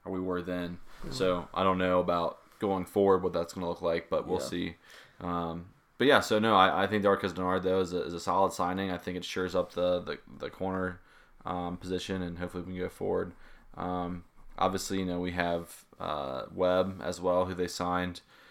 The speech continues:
Speaker 1: Um, but, you know, we mentioned before he had success with Lou, with Lou Anarumo, and we'll see if he can replicate that this year. You know, ah, it,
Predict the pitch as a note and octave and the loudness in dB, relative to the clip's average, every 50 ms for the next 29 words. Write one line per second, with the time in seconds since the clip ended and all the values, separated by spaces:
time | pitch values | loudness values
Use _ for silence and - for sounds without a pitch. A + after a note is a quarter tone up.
0 | - - _ _ - E2 F2 F2 E2+ F2 F2 F2+ D#2+ - - G2+ A2 - - A#2 | -20 -20 _ _ -10 -6 -4 -2 0 0 0 -2 -4 -4 0 0 0 0 0 2
1 | G2+ G2 F#2 F#2 G2 G#2+ A2+ B2 A#2 - A2 G2+ F#2 F2 - - G#2 A2+ A#2 A#2 | 2 4 4 4 4 4 4 4 2 2 2 0 0 0 2 4 6 8 8 8
2 | G#2+ G#2+ G2 G2 G2 G#2 F#2+ - - G2 F#2 F#2+ - - G#2 F2 F2+ F#2+ G2+ G2 | 8 8 6 6 6 4 -2 -2 2 2 2 2 2 -2 -8 -4 0 2 2 2
3 | - - G2 F#2+ F#2+ F#2 F#2+ G2+ G2+ G2 F#2+ F#2+ F#2+ F#2+ G2 G2 G2+ G2 G2 G2 | 2 -2 -2 -2 -2 0 2 2 4 4 2 2 0 0 2 4 4 4 4 2
4 | F#2+ - - - - - - _ - - F#2 F2+ F#2 F#2 F2+ - - G#2 G2+ G2+ | 0 -2 -8 -20 -20 -20 -20 _ -8 -4 -4 -2 -2 -2 -2 -4 -2 0 0 2
5 | G2+ G2 F#2+ F#2+ - _ _ _ _ _ _ - - F#2 F#2 - G2+ F#2+ - F2+ | 2 0 -2 -6 -10 _ _ _ _ _ _ -10 -8 -6 -4 -2 -2 -2 -2 -2
6 | F2+ F#2 F2+ - G2+ F#2 - F#2+ F#2 - F#2+ F2+ E2 E2+ F2+ F#2 - - G#2 G2 | 0 2 2 2 2 0 0 -2 0 2 2 0 2 0 -2 -2 -2 -2 0 2
7 | G2 G2 F#2 F#2 - - - - - - _ - G2 G2+ G2 F#2+ F#2+ - - - | 2 2 2 0 -4 -10 -20 -20 -20 -20 _ -10 -6 -2 0 2 2 0 0 -2
8 | - - - - - - G#2 C#3+ | -2 -2 -2 -2 -4 -2 0 4